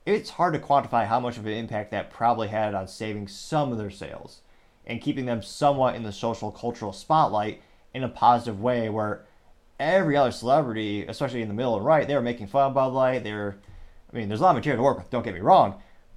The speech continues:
but it was, it's become a joke. And to this day, if I see, if you see someone at a bar, they're ordering a Bud Light, I mean, not only do you think they have no taste buds or just rudimentary tastes, or, you know, but you also kinda wonder:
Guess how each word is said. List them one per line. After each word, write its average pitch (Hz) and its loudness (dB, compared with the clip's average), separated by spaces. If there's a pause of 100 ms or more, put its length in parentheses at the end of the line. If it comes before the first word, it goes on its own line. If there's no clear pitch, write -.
(140)
but - 2 (420)
it 202 0
was, - 0 (120)
it's 107 -8
become 196 -4
a 123 -4
joke. 147 -2 (440)
And 135 -2
to 240 0
this 233 2
day, 175 0
if 113 -4
I 135 4
see, - -8
if 127 -10
you 160 -2
see 156 -6
someone 143 -2
at 104 0
a 98 -8
bar, 139 6 (380)
they're 135 0
ordering 143 2
a 104 -4
Bud 113 2
Light, 139 4 (400)
I 123 -10
mean, 110 -6
not 135 4
only 135 2
do 117 -2
you 113 -2
think 131 -6
they 110 -2
have 107 -2 (160)
no 113 -4
taste 135 -6
buds 101 -2
or 95 -6
just 101 -12
rudimentary 98 -8 (560)
tastes, - -8
or, 85 -14 (180)
you 104 -12
know, 92 -12 (640)
but 139 -4
you 123 2
also 131 2
kinda 127 -2
wonder: 131 -2